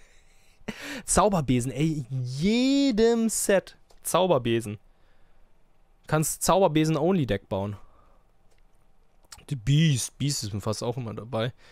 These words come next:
Camilo. Shifu.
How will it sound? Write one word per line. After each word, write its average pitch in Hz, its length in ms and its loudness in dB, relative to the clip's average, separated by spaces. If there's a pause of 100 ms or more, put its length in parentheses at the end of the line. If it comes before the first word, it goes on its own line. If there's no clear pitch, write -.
(600)
Camilo. 139 640 0 (1400)
Shifu. 165 640 -2